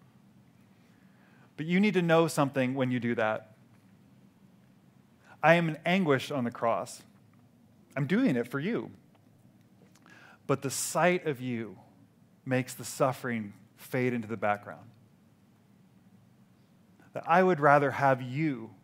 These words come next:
and the cross than not have you and not have to go through the cross. That the thought of you being put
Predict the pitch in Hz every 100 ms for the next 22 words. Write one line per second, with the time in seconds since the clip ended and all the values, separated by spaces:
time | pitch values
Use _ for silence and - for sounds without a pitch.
0 | _ _ _ _ _ 135 123 120 - 143
1 | 101 - - _ 135 123 123 135 139 -
2 | 123 110 104 117 - _ _ _ _ _
3 | _ _ _ _ _ 139 120 117 117 117
4 | 123 107 101 107 - - 98 - - -
5 | _ _ _ - - - 139 151 - 180
6 | 185 190 160 139 123 151 185 131 110 147
7 | 151 - 135